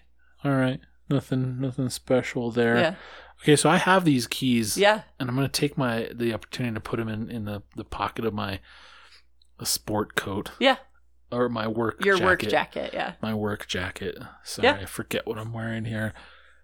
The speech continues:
Speaker 1: And, uh, so this is a maintenance office.
Speaker 2: Yes.
Speaker 1: Um, I, and I just, I wonder if they have any,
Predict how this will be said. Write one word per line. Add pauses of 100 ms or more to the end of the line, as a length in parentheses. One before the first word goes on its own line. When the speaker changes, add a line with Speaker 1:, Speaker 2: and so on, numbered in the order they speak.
(560)
Speaker 1:
And,
uh, (500)
so
this
is
a
maintenance
office.
Speaker 2:
Yes. (760)
Speaker 1:
Um,
I,
and
I
just,
I
wonder
if
they
have
any,